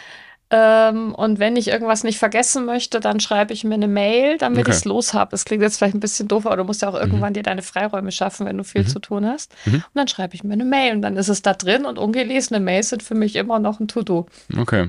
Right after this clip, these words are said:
Speaker 1: Also
Speaker 2: ja.
Speaker 1: ich sortiere mich total über meine eigene Mailbox.
Speaker 2: Ja, okay, finde ich interessant. Also da machen die Leute das sehr unterschiedlich. Manche haben noch so, wie ich, hier solche
Speaker 1: Das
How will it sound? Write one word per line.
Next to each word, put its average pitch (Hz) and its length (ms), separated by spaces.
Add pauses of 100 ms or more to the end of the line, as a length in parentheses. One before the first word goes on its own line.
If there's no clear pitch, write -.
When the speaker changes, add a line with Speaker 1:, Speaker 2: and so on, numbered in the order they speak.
Speaker 1:
Also 185 180
Speaker 2:
ja. - 40
Speaker 1:
ich - 80
sortiere 208 320
mich 208 160
total 196 400
über 185 160
meine 185 300
eigene 185 240
Mailbox. 196 500 (220)
Speaker 2:
Ja, 104 160
okay, 95 200
finde 92 200
ich 101 60
interessant. 101 520
Also 101 140
da 101 80
machen 104 180
die 104 80
Leute 101 200
das 104 120
sehr 98 140
unterschiedlich. 90 400
Manche 90 240
haben 95 100
noch 95 140
so, 90 360
wie 85 100
ich, 110 140
hier 92 360
solche 90 320
Speaker 1:
Das 90 60